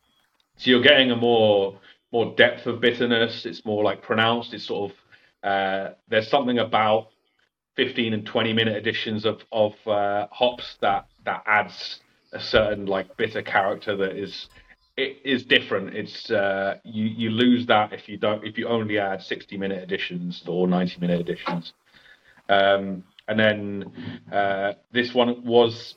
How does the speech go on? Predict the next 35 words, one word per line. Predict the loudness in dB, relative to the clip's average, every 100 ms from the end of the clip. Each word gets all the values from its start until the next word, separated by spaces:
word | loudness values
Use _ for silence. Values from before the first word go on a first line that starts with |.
| _
bumped | 2 4 6
up | 4 6
with | 2 6
a | 6 8 6 4 2
bit | 0 0
of | -2
sugar | -6 -2 0 0 0
as | -2
well. | 0 2 4 2
So | -2 -4
this | -4 -4
was, | -6 -6 -10 -16 -12
uh, | -6 -2 0 0 0 -2 -6 _ _ -20 -18 -10
and | -8 2
generally | 4 4 2 0 0
we'll | -2 -2
only | -2 -4 -4
be | -4 -4
using | -2 -4 -2 -4 -6 -8
darker | 0 2 0 -4
sugars | -8 -6 -6 -8
for | 0
beers | 0 2
like | 0
this, | -2 -4 -4
or | -8
be, | -6 -4 -2
like, | -4
Muscovado | -4 -4 -4 -2 0 2 0 -2
or, | -4 -8 -18
or, | -8 -4 -2
uh, | -2 -2 -6 -4
dark | -2 -2 -2
Demerara | -4 -2 0 0 -2
sugar, | -4 -4 -4 -4